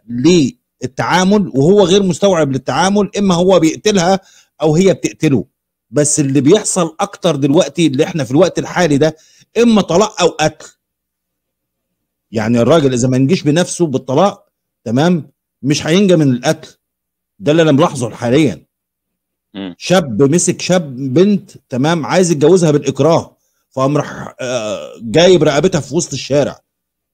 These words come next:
Speaker 2: مم.
Speaker 1: وهاجت الدنيا وما قعدتش. لكن واحده، تمام، اتفقت مع زملاتها في الجامعه،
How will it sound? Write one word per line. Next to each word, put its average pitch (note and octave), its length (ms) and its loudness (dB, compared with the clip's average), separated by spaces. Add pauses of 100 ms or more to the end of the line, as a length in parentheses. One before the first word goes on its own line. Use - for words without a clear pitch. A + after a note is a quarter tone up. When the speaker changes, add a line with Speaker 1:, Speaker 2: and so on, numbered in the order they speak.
(540)
Speaker 2:
مم. F#2 220 -16 (600)
Speaker 1:
وهاجت G#3+ 680 4
الدنيا A3 520 2
وما G3 200 2
قعدتش. D#3+ 720 -2 (380)
لكن D#3+ 600 0
واحده، G#3 540 0
تمام، F3+ 500 0 (320)
اتفقت C3 640 -4
مع C#3+ 240 -2
زملاتها F#3 840 0 (160)
في - 140 -8
الجامعه، F3+ 640 0